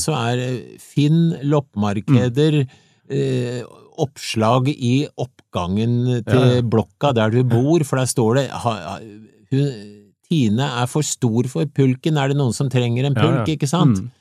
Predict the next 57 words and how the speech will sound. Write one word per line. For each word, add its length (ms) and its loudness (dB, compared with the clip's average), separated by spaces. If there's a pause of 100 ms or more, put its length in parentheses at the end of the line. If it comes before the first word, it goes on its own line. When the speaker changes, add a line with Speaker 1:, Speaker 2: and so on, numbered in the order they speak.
(120)
Speaker 2:
ja. 140 0
Speaker 1:
Så, 240 0
men, 200 0
men 120 4
du 80 4
må 160 4
være 260 2
våken 400 0
da, 260 2
Speaker 2:
Ja. 120 -4 (420)
Speaker 1:
og, 240 2
og 80 -4
følge 280 0
med. 180 2 (420)
Fordi 320 2
det 60 -2
er, 140 0
det 80 -6
er 100 2
noen 240 2
som 180 -2
bare 400 -2
kjøper 400 -4
nytt 320 -2
uten 240 -2
å 60 -6
tenke, 300 -2
og 100 -2
det, 80 0
har 100 4
Speaker 2:
Mm. 140 6
Speaker 1:
de 140 0
råd 180 -2
til 100 -2
det, 140 -4
så 100 -4
er 60 -2
det 140 -2
greit, 260 -4
men 160 0
har 240 -2
du 80 0
lyst 260 -4
til 100 -2
å, 40 0
å, 1080 -4
har 100 -2
de 100 0
penger 260 0
til 100 0
over 180 -2
som 200 -4
du 80 0
heller 260 -4
kan 180 -4
bruke 400 -2
på 280 0